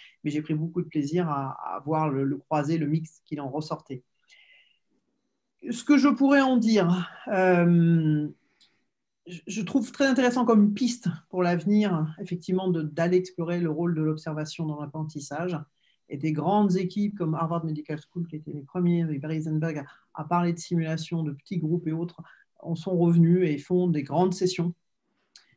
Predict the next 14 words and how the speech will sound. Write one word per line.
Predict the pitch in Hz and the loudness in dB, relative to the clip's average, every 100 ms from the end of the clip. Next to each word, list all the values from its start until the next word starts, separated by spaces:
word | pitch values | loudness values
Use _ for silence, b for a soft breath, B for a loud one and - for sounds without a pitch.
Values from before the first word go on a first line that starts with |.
| _ | _
Des | 175 | -2
grandes | 175 185 | 2 2
sessions | 180 180 - 196 202 | 2 -2 0 0 2
où | 180 | 2
sont | - 180 160 | 0 0 0
vraiment | 147 185 202 | 0 0 0
privilégiées | 208 185 175 170 185 | -2 0 0 2 4
l'interaction | 180 185 202 196 190 - 202 208 _ _ _ | 4 2 -2 -2 -4 -4 -4 -4 _ _ _
avec, | 139 156 160 | -6 -4 -2
euh, | |
la | 156 156 | -2 -2
fiche | 208 | 0
d'observation | 180 180 180 170 170 175 180 170 | 2 2 0 -2 -2 -4 -2 -2
et | 151 | -4